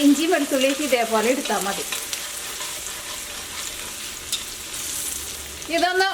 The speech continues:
മൊരിഞ്ഞ് വരട്ടെ കേട്ടോ. അത് കഴിഞ്ഞിട്ട് വേണം നമുക്ക് ഇതിലേക്ക് സവോള ചേർക്കാൻ വേണ്ടിയിട്ട്. അല്ലെങ്കിൽ ആ സവോളയുടെ ഉള്ളിൽ അത്യാവശ്യം നന്നായിട്ട് വെള്ളം ഉണ്ടാവുമല്ലോ. അപ്പോൾ സവോളയും കൂടിയിട്ട് ഇതിൻ്റെ ഒപ്പം ചേർത്തിട്ടുണ്ടെന്ന് വെച്ചിട്ടുണ്ടെങ്കിൽ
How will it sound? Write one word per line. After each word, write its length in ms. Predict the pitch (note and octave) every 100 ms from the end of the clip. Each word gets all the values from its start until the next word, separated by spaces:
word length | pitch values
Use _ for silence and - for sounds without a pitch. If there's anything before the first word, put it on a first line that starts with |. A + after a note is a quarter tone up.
| D#4
മൊരിഞ്ഞ് 300 | D#4 C4+ D#4+
വരട്ടെ 220 | D4+ A3 G#3+
കേട്ടോ. 220 | A3 G#3+ - - C4+
അത് 80 | D#4+
കഴിഞ്ഞിട്ട് 260 | D#4 C#4+ C#4+
വേണം 140 | C#4+ C4
നമുക്ക് 200 | A#3 C4+
ഇതിലേക്ക് 280 | A#3 G3+ C#4 C#4+
സവോള 260 | G3 F#3+ G3+ C#4
ചേർക്കാൻ 280 | G#3+ - F3+
വേണ്ടിയിട്ട്. 320 | F#3+ F3 E3 D4+ E4 - - -
അല്ലെങ്കിൽ 240 | C4+ D4+ D#4+
ആ 40 | D#4+
സവോളയുടെ 400 | D4+ C#4+ C#4+ C#4+ D#4+
ഉള്ളിൽ 160 | D#4 D#4 D4+ - -
അത്യാവശ്യം 300 | C#4 C#4 D#4+ D4+
നന്നായിട്ട് 240 | C#4 C#4+ C4+
വെള്ളം 220 | G#3+ A3
ഉണ്ടാവുമല്ലോ. 360 | A3+ F#3+ F#3 F3+ - - - - G#3
അപ്പോൾ 160 | A3+ A#3
സവോളയും 400 | C4+ C4 C4 D4
കൂടിയിട്ട് 240 | D#4+ D4 D4
ഇതിൻ്റെ 180 | C4+ D4
ഒപ്പം 160 | D4+ D4
ചേർത്തിട്ടുണ്ടെന്ന് 640 | D4+ A3+ B3 C#4 C#4 B3 D4
വെച്ചിട്ടുണ്ടെങ്കിൽ 440 | D#4+ B3+ B3 C4